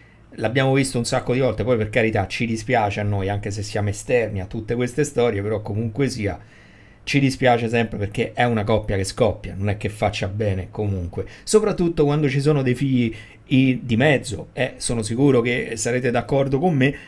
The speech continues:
comunque in caso lasciate qui sotto i vostri commenti e potete dire tranquillamente la vostra. Innanzitutto,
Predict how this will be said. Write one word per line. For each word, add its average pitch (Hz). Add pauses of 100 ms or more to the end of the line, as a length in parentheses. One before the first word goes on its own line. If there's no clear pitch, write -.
(100)
comunque 123
in 120
caso 104
lasciate 98
qui -
sotto 107
i 95
vostri 117
commenti 110
e 107 (220)
potete 107
dire 101
tranquillamente 98
la 95
vostra. - (920)
Innanzitutto, 160